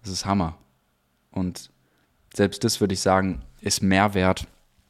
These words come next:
als die Liebe von unserer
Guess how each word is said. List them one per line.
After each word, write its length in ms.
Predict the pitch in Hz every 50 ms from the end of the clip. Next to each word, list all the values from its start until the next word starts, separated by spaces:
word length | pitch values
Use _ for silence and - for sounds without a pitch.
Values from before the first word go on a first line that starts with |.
| _ _ _ _ _ _ _ _ _ _ - - - -
als 240 | - 98 92 - -
die 100 | - 95
Liebe 420 | 90 95 104 104 107 98 95 - - _ _ _ _ _ _ _ _ _ _ _ _ _ _ _ _
von 320 | _ - - 92 95 92 92
unserer 720 | - 101 95 90 92 95 87 90 87 87 85 85 87 87